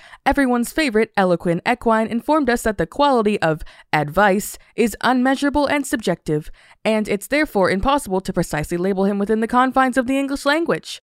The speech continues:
Furthermore, since there's no point in even trying to be objective about his title, we should go ahead and change his name to the Splendid Advice Unicorn,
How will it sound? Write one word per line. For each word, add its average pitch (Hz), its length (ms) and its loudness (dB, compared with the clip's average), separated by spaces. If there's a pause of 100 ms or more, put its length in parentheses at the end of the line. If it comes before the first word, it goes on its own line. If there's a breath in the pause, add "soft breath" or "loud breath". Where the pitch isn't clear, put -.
(120)
Furthermore, 185 640 0 (160 soft breath)
since 202 260 -2
there's 165 200 0
no 165 120 2
point 156 320 -2
in 156 80 -6
even 143 220 -4
trying 156 300 0
to 151 100 -4
be 262 180 0
objective 160 380 -2
about 147 240 -2
his 156 140 -4
title, 180 420 -2 (180 soft breath)
we - 120 -2
should 285 160 -2
go 320 140 4
ahead 294 200 4
and 285 100 0
change 262 200 -2
his 262 120 -4
name 254 200 -2
to 254 120 -4
the 247 220 -2 (240 soft breath)
Splendid 262 640 0
Advice 151 340 -2
Unicorn, 151 540 -4